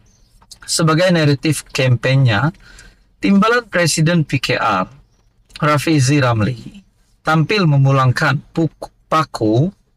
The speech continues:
buah keras kepada rakan sejawatannya daripada pas,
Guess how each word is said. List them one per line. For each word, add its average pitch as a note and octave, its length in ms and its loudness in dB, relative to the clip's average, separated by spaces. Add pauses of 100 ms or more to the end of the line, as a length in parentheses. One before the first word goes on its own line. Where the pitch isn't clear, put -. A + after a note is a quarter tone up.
(360)
buah B2+ 400 2
keras - 720 -4 (1160)
kepada G3+ 320 0
rakan E3+ 480 0
sejawatannya B2+ 1200 0
daripada B2 400 -2
pas, - 560 -4